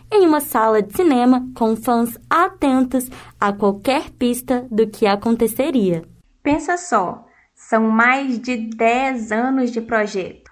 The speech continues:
Speaker 2: O universo Marvel incorporou e conectou muitas histórias, muitos personagens e renovou um mundo que antes estava confinado ali nas páginas das histórias em quadrinho.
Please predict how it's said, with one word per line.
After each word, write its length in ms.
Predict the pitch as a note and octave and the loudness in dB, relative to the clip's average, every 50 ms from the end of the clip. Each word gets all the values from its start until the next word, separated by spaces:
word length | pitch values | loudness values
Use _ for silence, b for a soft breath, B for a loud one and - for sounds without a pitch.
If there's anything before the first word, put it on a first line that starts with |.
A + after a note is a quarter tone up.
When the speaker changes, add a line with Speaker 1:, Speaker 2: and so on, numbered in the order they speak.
| _ | _
Speaker 2:
O 80 | - G#3+ | 0 4
universo 500 | C4 C#4+ D#4 D4+ C4+ B3+ B3 A#3+ - C4 | 4 6 4 4 4 2 2 2 2 2
Marvel 580 | A3+ G#3+ G3 G3+ A3+ C4 D4 C#4+ C4 B3 A3 - | 4 4 6 6 6 4 2 2 2 0 2 2
incorporou 680 | A3+ B3+ C4 - C4+ C4+ C4+ C4+ C4 A#3+ A3+ A3+ A#3+ C4+ | 2 0 2 4 4 4 4 4 2 4 4 4 4 2
e 60 | C#4+ | 2
conectou 640 | C#4 D4+ C4+ B3 A#3+ A#3+ - - - C4+ C#4+ C#4+ | 2 2 2 2 2 -2 0 2 2 2 2 2
muitas 800 | C#4+ C4+ C4+ C4+ C#4 D4 D#4 E4+ F4+ F4+ E4 D#4+ D#4 D4 C4 B3 A#3+ | 0 -2 -2 0 2 4 4 6 6 6 6 4 4 2 0 0 0
histórias, 680 | A#3+ A#3+ - - G#3+ G3 F#3 E3+ - G#3 G#3 - - B B B B B B B | -4 -4 0 2 4 4 4 2 -2 -6 -10 -12 -18 B B B B B B B
muitos 440 | B3 C#4+ E4+ F4+ F4+ F4 - C#4 - | 4 6 6 6 4 4 0 -4 -2
personagens 840 | - C#4+ C#4+ - D4 C#4+ C4+ A#3 G#3+ G#3+ G#3+ G#3+ A3+ A3+ A#3 A3+ B B B B - | -2 -2 0 2 2 2 4 4 4 4 2 2 0 -2 -2 -4 B B B B 0
e 80 | G3+ | 2
renovou 520 | A#3+ C4 C#4+ C#4+ D4 D#4 D4+ C4+ B3 B3+ C4 | 4 4 6 6 6 6 6 6 4 2 4
um 200 | D4+ F#4 A#4 A4+ | 4 2 4 4
mundo 480 | E4+ E4 E4 F4 F4+ F4+ D4 B3+ A3+ | 6 6 8 6 6 6 4 2 0
que 220 | A3+ - - C4+ B3 | -2 -4 -4 -2 0
antes 400 | A#3+ B3 D4 E4+ F#4+ F#4 - D4 | 0 2 2 0 0 -2 -4 -6
estava 340 | C#4+ - C#4+ C4+ C4+ D4+ | -2 0 2 2 2 0
confinado 720 | D4+ - F#4 D#4+ E4 - - F4+ E4+ C#4+ C4+ C4+ C#4+ C4 D4+ | -2 -2 -2 -2 -2 -2 -2 0 2 4 4 4 4 2 0
ali 480 | D#4 D4 C4 C4 C4+ D4 C#4+ - - - _ _ | -2 -2 -2 -2 -4 -4 -6 -8 -14 -20 _ _
nas 260 | - C4 D#4 E4 - | -2 -2 -2 -2 -4
páginas 640 | - _ - B3+ C4 C#4+ D#4 D4+ C#4 C4 A#3 A#3 A#3 | -4 _ 2 4 4 4 2 2 2 2 2 2 2
das 260 | A3 B3 C#4 D#4+ F4+ | 2 2 2 2 0
histórias 460 | F4+ F4 - - C4+ C4 B3 B3+ B3 | -2 -4 -2 0 2 2 2 2 0
em 100 | C4+ C4+ | 0 0
quadrinho. 460 | C4 D#4 F4 F4 - G#3 F#3+ F#3 - | 2 2 0 0 0 -4 -6 -6 -8